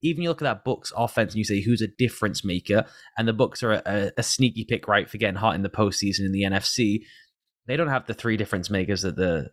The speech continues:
that the, the Vikings have. And the Vikings are now coaching at a level that is far beyond kind of the middle class of the N F C,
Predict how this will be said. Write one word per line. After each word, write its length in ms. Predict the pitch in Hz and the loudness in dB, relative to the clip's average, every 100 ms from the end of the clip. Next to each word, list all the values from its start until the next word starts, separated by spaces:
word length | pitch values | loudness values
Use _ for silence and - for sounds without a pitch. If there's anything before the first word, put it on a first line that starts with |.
| - | -6
that 140 | - | -4
the, 140 | - 69 | -2 -4
the 120 | 101 | -2
Vikings 400 | 92 90 - 92 | 0 0 -2 -2
have. 140 | 113 | -2
And 80 | 131 | 0
the 40 | 123 | 0
Vikings 420 | 127 143 135 113 | 0 0 -2 -2
are 60 | |
now 180 | 113 113 | 0 0
coaching 480 | 110 - 131 110 123 | 0 0 0 0 -2
at 100 | 110 | 0
a 60 | 101 | 2
level 460 | 113 110 98 92 - - | 2 2 0 -4 -8 -2
that 120 | 113 | 2
is 120 | 104 101 | 2 0
far 460 | - 135 135 131 | -6 -4 -2 -2
beyond 480 | - 110 104 101 90 | -4 -2 0 -2 -4
kind 200 | - 107 | -2 0
of 40 | 90 | 0
the 80 | |
middle 340 | 95 101 101 101 | 0 0 2 0
class 440 | - 98 98 - - | 0 0 0 0 -6
of 100 | 104 | -4
the 140 | 107 | 0
N 100 | 98 | 0
F 120 | 95 | 0
C, 360 | - 110 107 101 | -2 0 0 -2